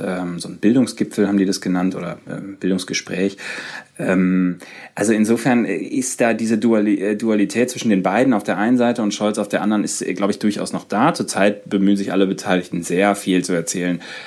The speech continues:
äh, wir sind da, äh, zwischen uns passt kein Blatt, wir stimmen uns ganz viel ab. Das tun sie, glaube ich, gerade auch. Aber die Frage ist, ob man das durchhält. Und es ist verdammt lang bis zur Wahl. Und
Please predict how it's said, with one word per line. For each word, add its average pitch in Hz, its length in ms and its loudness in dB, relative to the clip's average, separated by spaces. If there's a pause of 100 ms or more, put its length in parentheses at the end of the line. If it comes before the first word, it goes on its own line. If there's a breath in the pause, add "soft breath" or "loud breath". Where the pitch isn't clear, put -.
(240 loud breath)
äh, 87 460 -4
wir 90 200 -6
sind 85 260 -6
da, 87 260 -6
äh, 92 400 -8
zwischen - 260 0
uns 98 100 0
passt - 200 -4
kein 87 160 -4
Blatt, 135 260 2
wir 110 60 4
stimmen 104 240 0
uns 95 140 -2
ganz 90 200 -6
viel - 140 -2
ab. 135 160 -2
Das - 340 -6 (160)
tun 131 180 4
sie, 170 100 4
glaube 156 280 2
ich, 143 140 -4
gerade 135 340 -4
auch. 131 240 0
Aber 110 140 2
die 104 80 -2
Frage 107 260 2
ist, 113 140 -6
ob 104 100 -6
man 101 100 4
das 98 140 0
durchhält. 92 380 2
Und 87 80 -4
es 90 80 -8
ist 95 100 -8
verdammt 95 300 -4
lang 87 240 -8
bis - 160 -12
zur - 160 -10
Wahl. 95 360 -12
Und 95 240 -8